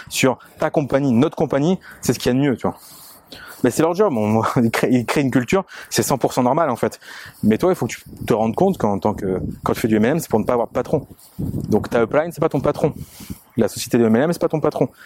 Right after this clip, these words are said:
Tu es un indépendant qui est en partenariat avec une société qui propose des produits et services.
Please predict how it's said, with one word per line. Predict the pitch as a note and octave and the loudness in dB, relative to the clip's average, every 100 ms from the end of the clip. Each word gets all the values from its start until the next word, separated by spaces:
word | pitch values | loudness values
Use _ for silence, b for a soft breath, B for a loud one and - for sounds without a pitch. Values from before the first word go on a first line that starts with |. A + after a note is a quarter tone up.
| B B B B B | B B B B B
Tu | - C3 | 0 2
es | |
un | B2+ B2 | 2 2
indépendant | D3 D#3 C#3+ C3 A2+ A2 A2+ - - - B B B B B | 2 2 2 2 2 2 -2 -10 -12 -10 B B B B B
qui | - E3 | 2 4
est | |
en | C#3 | 4
partenariat | A#2 - - G3 E3+ C3+ C3+ | 0 -4 -2 0 2 2 2
avec | E3+ C#3+ | 2 0
une | |
société | C#3+ D#3 C3 - | 0 2 2 2
qui | D#3+ G3+ | 2 2
propose | E3+ D#3 | 2 2
des | C3+ | 2
produits | C#3 C#3 C3+ | 2 2 2
et | |
services. | A#2+ A#2+ G2+ - | 2 -2 -2 -8